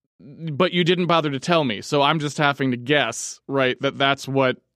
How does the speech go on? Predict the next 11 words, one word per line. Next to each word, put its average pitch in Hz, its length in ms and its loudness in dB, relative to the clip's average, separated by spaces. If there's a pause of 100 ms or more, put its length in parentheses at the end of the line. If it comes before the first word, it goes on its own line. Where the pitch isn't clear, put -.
(120)
that 135 220 -2
that's 139 240 0
who 139 120 2
this 131 200 -2
is. 151 240 2 (360)
And 180 120 2
it's 180 120 -2
unfortunate 190 600 0
because, 151 580 0 (200)
yeah, 165 420 0
like, 139 320 0